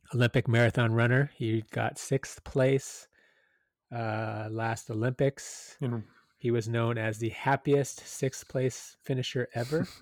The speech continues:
Speaker 1: Um, <laughs> he's just a great guy, very positive, and he was able to coach me and a couple other people during that,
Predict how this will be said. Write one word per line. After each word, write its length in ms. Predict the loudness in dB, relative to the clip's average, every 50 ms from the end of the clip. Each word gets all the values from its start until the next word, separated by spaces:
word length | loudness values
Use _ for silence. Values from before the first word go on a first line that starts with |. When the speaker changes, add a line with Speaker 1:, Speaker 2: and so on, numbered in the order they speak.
| -12 -12 -14 _ _ _ _ _ _ _ _ _ _ _ -16 -12 -8
Speaker 1:
Um, 520 | -6 -4 -4 -4 -4 -6 -6 -8 -10 -12 -14 _ _ -12 -10 -8 0 0
<laughs> 800 | 0 0 2 0 -2 -2 -2 -8 -16 -16 -16 -16 -16 -16 -6 -2
he's 140 | 0 2
just 160 | 2 2 0 0
a 60 | 0
great 260 | 2 2 2 2 2
guy, 380 | 2 2 2 4 4 2 2 0
very 200 | 2 2 2 0
positive, 640 | 2 2 4 4 4 4 2 0 -2 0 0 0
and 80 | -2 -2
he 80 | -2 -2
was 140 | -2 0
able 160 | 0 0 0 -2
to 100 | -4 -6
coach 420 | -6 -4 -2 -2 -2 -4 -6 -8
me 160 | -6 -4 -4 -4
and 100 | -4 -6
a 40 |
couple 260 | -6 -6 -4 -2 -2 -2
other 160 | -2 -4 -4
people 280 | -6 -8 -4 -4 -4
during 260 | -4 -4 -4 -6 -6 -8
that, 200 | -8 -10 -10